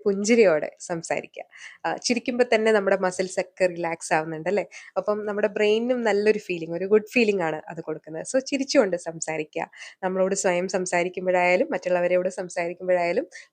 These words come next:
വളരെ പ്ലസന്റ് ആയിട്ട് ചിരിച്ചുകൊണ്ട്, ഹൃദയത്തിൽ നിന്ന് ചിരിച്ചുകൊണ്ട്, ഹൃദയത്തിൽ നിന്ന്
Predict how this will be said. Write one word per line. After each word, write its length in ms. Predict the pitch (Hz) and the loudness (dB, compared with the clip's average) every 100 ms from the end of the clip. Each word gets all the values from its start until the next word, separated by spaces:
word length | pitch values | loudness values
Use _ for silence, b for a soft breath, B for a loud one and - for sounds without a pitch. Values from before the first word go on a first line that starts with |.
| 226 | 6
വളരെ 180 | 294 | 6
പ്ലസന്റ് 520 | 349 320 - - 208 196 | 6 2 0 0 2 2
ആയിട്ട് 420 | 165 165 175 - | 2 0 -4 -4
ചിരിച്ചുകൊണ്ട്, 640 | - 185 180 - 185 165 160 - B B | -4 -4 -4 -4 -6 -6 -10 -12 B B
ഹൃദയത്തിൽ 480 | 233 233 285 294 311 | 2 4 4 4 2
നിന്ന് 180 | 285 233 | 2 2
ചിരിച്ചുകൊണ്ട്, 600 | 185 170 - 160 160 349 | 0 -4 -8 -8 -4 -4
ഹൃദയത്തിൽ 400 | 196 175 175 180 | -2 -2 -4 -4
നിന്ന് 260 | 175 160 185 | -8 -8 -8